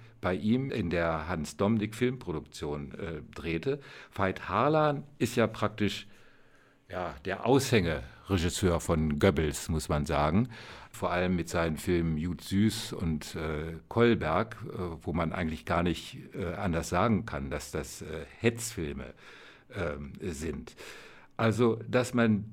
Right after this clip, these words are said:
diesen Menschen nach Göttingen geholt hat, ist unverständlich. Das war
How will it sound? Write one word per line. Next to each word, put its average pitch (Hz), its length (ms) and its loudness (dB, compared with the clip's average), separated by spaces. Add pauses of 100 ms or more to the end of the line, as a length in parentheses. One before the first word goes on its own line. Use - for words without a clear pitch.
(120)
diesen 156 560 4 (200)
Menschen 90 400 0
nach 85 200 0
Göttingen 90 540 0 (140)
geholt 98 420 2
hat, 95 160 -2
ist 92 180 -10
unverständlich. 135 920 0 (380)
Das 110 220 0
war 135 440 6